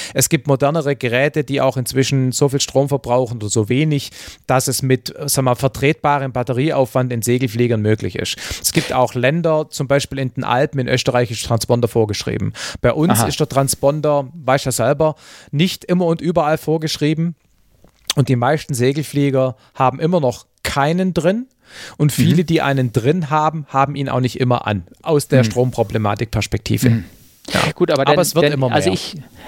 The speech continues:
Speaker 2: ich rede ja jetzt von dem klassischen Transponder, derjenige, der auf ein Radarsignal, die an eine
Speaker 1: Den
Speaker 2: Antwort, ein
Speaker 1: meine ich auch.
Speaker 2: Splitter-Signal. Also ich, es gibt die, die, gibt's nicht nur Geräte, die nur A D S B raussenden?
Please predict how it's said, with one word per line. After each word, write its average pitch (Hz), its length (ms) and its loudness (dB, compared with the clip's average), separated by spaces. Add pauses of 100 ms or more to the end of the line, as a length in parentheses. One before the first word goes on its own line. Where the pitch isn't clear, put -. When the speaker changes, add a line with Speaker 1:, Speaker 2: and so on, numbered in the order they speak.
Speaker 2:
ich - 180 2
rede 185 160 2
ja 156 140 2
jetzt 151 240 -2
von 151 80 -2
dem 139 180 -4
klassischen 170 500 -2
Transponder, 107 520 -2
derjenige, 135 500 0
der 127 140 0
auf 113 100 -4
ein 131 80 -2
Radarsignal, 139 920 0 (220)
die 135 80 -2
an 123 100 0
eine 120 60 2
Speaker 1:
Den 131 60 -2
Speaker 2:
Antwort, 151 220 2
ein 185 120 2
Speaker 1:
meine 190 100 0
ich - 20 0
auch. - 40 -2 (120)
Speaker 2:
Splitter-Signal. 127 600 2 (240)
Also 156 220 2 (240)
ich, - 260 -2
es - 160 0
gibt - 240 -2 (180)
die, 165 280 0
die, 160 160 0 (180)
gibt's - 200 2
nicht 185 280 -2
nur 196 100 4
Geräte, 160 320 0
die 143 60 -4
nur 156 240 0
A 147 140 0
D 147 100 2
S 131 220 -2
B 220 360 -2
raussenden? 196 760 -2